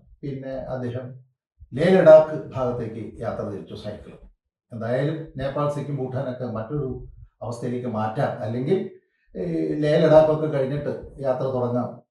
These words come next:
അല്ലെങ്കിൽ തുടരാം എന്ന ധാരണയിൽ അബി ചാർലിയും കൊണ്ട് ലേ ലഡാക്ക് കയറി, ഏ, സൈക്കിൾ ചവിട്ടി അദ്ദേഹം കർദുങ്കല പാസ്സൊക്കെ കയറി തിരിച്ചു വന്നു. തിരിച്ചു വന്നപ്പോഴേക്കും ഏതാണ്ട് ഒരു വർഷമൊക്കെ ആയി.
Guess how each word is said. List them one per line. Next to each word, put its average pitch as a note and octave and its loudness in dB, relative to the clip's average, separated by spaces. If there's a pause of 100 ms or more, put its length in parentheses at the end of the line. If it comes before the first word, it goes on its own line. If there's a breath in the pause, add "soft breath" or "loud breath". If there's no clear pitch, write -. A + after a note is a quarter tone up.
(320)
അല്ലെങ്കിൽ B2 -8
തുടരാം C3+ -2
എന്ന B2+ -4
ധാരണയിൽ A#2+ -4
അബി A2 -4 (720)
ചാർലിയും C#3+ 0
കൊണ്ട് F#2+ -10 (1600)
ലേ D3 2
ലഡാക്ക് E3 4
കയറി, A#2+ -4 (280)
ഏ, B2 -12 (320)
സൈക്കിൾ B2+ -4
ചവിട്ടി A2+ -4
അദ്ദേഹം A2 -6 (200)
കർദുങ്കല F#3+ 8
പാസ്സൊക്കെ D#3 6 (180)
കയറി A#2+ -2 (320)
തിരിച്ചു A2 -10
വന്നു. - -12 (1080)
തിരിച്ചു B2 -6
വന്നപ്പോഴേക്കും D3+ -2 (760)
ഏതാണ്ട് D#3 4
ഒരു - -4
വർഷമൊക്കെ A#2+ -6
ആയി. F#2+ -8